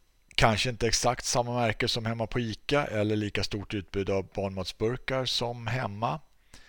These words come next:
men det finns. Är man allergisk mot saker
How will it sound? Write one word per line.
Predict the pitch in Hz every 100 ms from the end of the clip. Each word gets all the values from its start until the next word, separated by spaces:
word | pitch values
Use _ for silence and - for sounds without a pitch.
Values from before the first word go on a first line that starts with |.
| - -
men | - 98
det | 98
finns. | - 67 - - - - - - - - -
Är | - 123
man | 127 123
allergisk | 131 131 131 135 143 143 -
mot | 131
saker | - 127 127 - 135 135